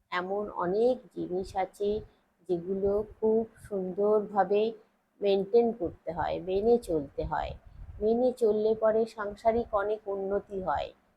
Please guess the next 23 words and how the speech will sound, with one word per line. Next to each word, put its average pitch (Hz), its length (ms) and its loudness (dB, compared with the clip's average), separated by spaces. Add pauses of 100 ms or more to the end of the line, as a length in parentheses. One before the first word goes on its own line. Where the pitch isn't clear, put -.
(200)
সংসারে 208 440 0 (140)
ভালো 190 280 2 (120)
থাকা 170 340 0
যায়, 147 340 -2 (420)
সকলের 226 480 2
মুখে 208 320 -4
হাসি 202 440 -6
ফোটানো 156 540 -2
যায়, 147 300 -2 (380)
সকলে 220 400 2
হাসি 196 460 -8 (100)
খুশি 202 320 -6
মনে 190 280 -2 (120)
থাকে, 185 420 -2 (300)
তাকে 202 280 0
দেখে 190 360 -2
নিন্দা 185 440 2
করে 180 340 2
না, 180 280 -2 (360)
তার 196 220 10
সাজগোজে 190 840 2 (300)
সকলে 208 360 4 (160)
খুশি 254 320 2